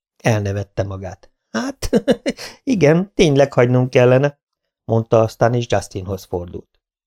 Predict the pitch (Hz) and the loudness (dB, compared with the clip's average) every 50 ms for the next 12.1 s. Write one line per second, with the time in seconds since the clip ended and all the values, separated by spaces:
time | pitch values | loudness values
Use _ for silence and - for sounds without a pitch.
0 | _ _ _ _ _ _ _ _ _ - 160 196 247 294 277 - 135 135 131 135 | _ _ _ _ _ _ _ _ _ -4 -2 -2 0 0 0 2 4 4 6 4
1 | 139 160 - 180 175 127 113 120 131 127 127 151 151 143 110 107 101 - 101 - | 4 4 2 2 2 2 2 2 2 2 2 0 0 0 0 -2 -2 -2 -4 -2
2 | - 104 101 - - 107 98 - 98 98 101 98 101 95 92 - _ _ _ _ | -2 -2 -2 -2 -2 -2 -4 -4 -6 -6 -6 -6 -6 -6 -8 -12 _ _ _ _
3 | _ _ _ 127 113 107 107 107 107 104 101 101 - - _ - 104 - _ _ | _ _ _ -2 -2 0 0 0 0 0 -4 -6 -8 -10 _ -8 -8 -8 _ _
4 | _ _ _ - 160 170 180 196 196 190 190 185 180 170 - 220 220 156 113 113 | _ _ _ -12 -6 0 2 4 4 4 4 2 2 2 2 2 2 4 2 2
5 | 117 - - - 139 131 107 107 120 107 - - - 117 117 117 120 127 127 135 | 0 0 0 2 2 2 0 0 -2 -4 -2 -2 -2 0 2 4 4 4 2 4
6 | 165 175 156 135 127 123 107 107 110 104 110 110 123 110 104 98 95 95 90 87 | 4 4 4 4 2 0 2 2 2 0 0 0 0 2 2 0 -2 -4 -6 -8
7 | - - - - _ _ _ _ _ _ _ _ _ _ _ _ - 165 - - | -8 -12 -14 -16 _ _ _ _ _ _ _ _ _ _ _ _ -4 -2 -2 -2
8 | - 240 202 135 113 117 120 110 110 113 107 - 120 110 107 107 101 104 104 107 | 0 2 2 2 2 2 2 2 2 0 0 0 0 0 2 0 0 -2 -2 -4
9 | 101 - - - 104 95 87 82 - - - _ _ _ _ _ _ _ _ _ | -4 -4 -2 -2 -2 -2 -2 -4 -8 -14 -18 _ _ _ _ _ _ _ _ _
10 | _ _ _ _ _ _ _ _ _ _ _ _ 220 220 202 - 139 139 139 131 | _ _ _ _ _ _ _ _ _ _ _ _ 0 0 2 2 4 4 4 4
11 | 123 113 98 95 95 95 95 101 92 90 87 - - 92 - 95 90 - _ _ | 4 2 -2 -2 -4 -4 -4 -4 -6 -8 -8 -6 -6 -6 -6 -6 -12 -14 _ _
12 | _ | _